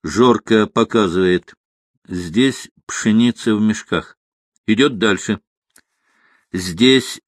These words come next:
цемент в бумажной упаковке. О, здесь консервы. Наверное, тушёнка. Банки смазаны жиром, чтоб не ржавели.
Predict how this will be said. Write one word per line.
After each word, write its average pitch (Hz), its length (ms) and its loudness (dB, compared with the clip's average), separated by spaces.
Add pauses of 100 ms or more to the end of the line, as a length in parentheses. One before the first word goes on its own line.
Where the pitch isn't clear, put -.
(140)
цемент 127 800 0 (120)
в 82 160 -12
бумажной 120 540 2
упаковке. 110 580 -4 (640)
О, 117 720 -2
здесь 76 360 -2
консервы. 71 760 -4 (520)
Наверное, 107 480 2
тушёнка. 107 760 0 (560)
Банки 127 600 0
смазаны 120 680 2
жиром, 113 640 4
чтоб 101 320 -4
не 113 140 4
ржавели. 113 800 4